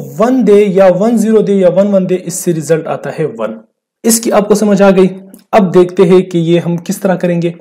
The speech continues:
Let's suppose nand gate है, क्योंकि हम nand gate ही यूज़ करेंगे, कोई और gate हम यूज़ नहीं कर सकते। अगर मैं यहाँ पर दूँ ज़ीरो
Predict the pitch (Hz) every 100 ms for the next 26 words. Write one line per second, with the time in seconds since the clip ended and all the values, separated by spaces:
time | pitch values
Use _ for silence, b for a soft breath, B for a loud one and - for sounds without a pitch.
0 | b b b b _ - 208 240 269 254
1 | 247 196 190 196 185 170 175 - 240 247
2 | 214 226 208 208 226 165 202 202 190 185
3 | - 175 175 175 175 156 - 165 147 156
4 | - 156 151 160 156 170 135 - - -
5 | - - - B - 226 254 233 226 226
6 | 190 185 190 165 190 156 131 190 202